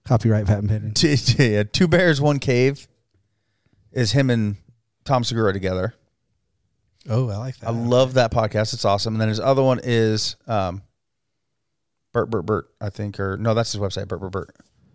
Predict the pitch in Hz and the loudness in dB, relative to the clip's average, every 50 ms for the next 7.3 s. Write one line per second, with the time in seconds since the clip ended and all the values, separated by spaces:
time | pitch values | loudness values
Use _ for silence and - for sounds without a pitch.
0 | _ _ _ - - 123 113 107 104 151 147 139 - - 147 131 110 117 113 110 | _ _ _ -10 -6 -4 -2 0 2 2 0 0 0 2 2 2 4 4 4 4
1 | 104 104 110 113 113 113 113 120 135 156 196 - - _ - 120 110 101 98 101 | 2 2 0 -2 -2 -4 -4 -2 -4 -4 -4 -6 -12 _ -8 -4 -2 -2 -2 -4
2 | - _ _ _ _ _ _ _ _ _ _ _ _ - 135 131 - 151 143 139 | -6 _ _ _ _ _ _ _ _ _ _ _ _ 0 0 2 4 4 4 4
3 | 131 131 123 - - _ _ _ _ _ _ _ _ _ _ _ _ _ _ _ | 4 0 -4 -6 -12 _ _ _ _ _ _ _ _ _ _ _ _ _ _ _
4 | - 131 139 120 113 113 131 165 185 175 135 127 - - - - _ _ - 117 | 0 0 2 2 0 2 2 2 4 4 2 0 0 -4 -12 -12 _ _ -10 -4
5 | 117 120 127 147 165 151 127 117 110 101 101 113 107 95 - - 190 175 143 - | -2 0 2 2 2 2 2 2 0 0 0 -2 -4 -4 -4 -2 -2 -2 -2 0
6 | 131 117 113 110 110 107 107 120 120 123 - - 127 110 104 95 - - - 147 | 0 2 2 0 -2 0 0 2 2 2 0 -2 -8 -6 -6 -6 -4 0 2 2
7 | 151 135 95 90 90 | 2 2 0 -4 -6